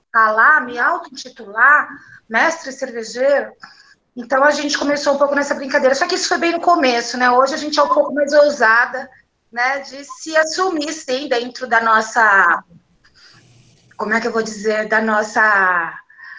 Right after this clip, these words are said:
auto, da, da autodidática da gente, né, de tá pesquisando, é, comparando,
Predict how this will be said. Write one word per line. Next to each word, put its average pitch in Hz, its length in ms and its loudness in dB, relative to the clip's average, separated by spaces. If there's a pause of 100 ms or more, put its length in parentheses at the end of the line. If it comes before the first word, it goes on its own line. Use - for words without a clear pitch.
(220)
auto, 240 640 0
da, 226 160 -4
da 233 160 -2
autodidática 247 880 -2
da 214 160 -12
gente, 233 520 -16
né, 240 200 -12
de 226 100 -20
tá 233 160 -6
pesquisando, 226 920 -12 (840)
é, 233 180 -4
comparando, 240 1120 -2